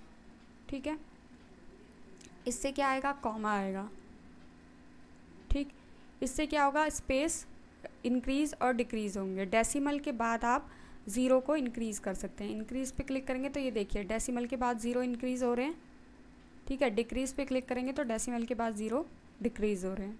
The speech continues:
ठीक है। ये भी वही ऑप्शन है, अकाउंटिंग आपको कैसी चाहिए, जनरल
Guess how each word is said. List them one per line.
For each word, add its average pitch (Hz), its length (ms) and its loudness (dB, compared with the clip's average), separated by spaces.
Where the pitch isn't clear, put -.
ठीक 285 160 4
है। 214 120 0
ये 262 240 6
भी 285 200 6
वही 277 220 4
ऑप्शन 269 360 2
है, 262 100 2
अकाउंटिंग 240 440 0
आपको 254 260 0
कैसी 240 300 0
चाहिए, 233 300 -2
जनरल 233 520 2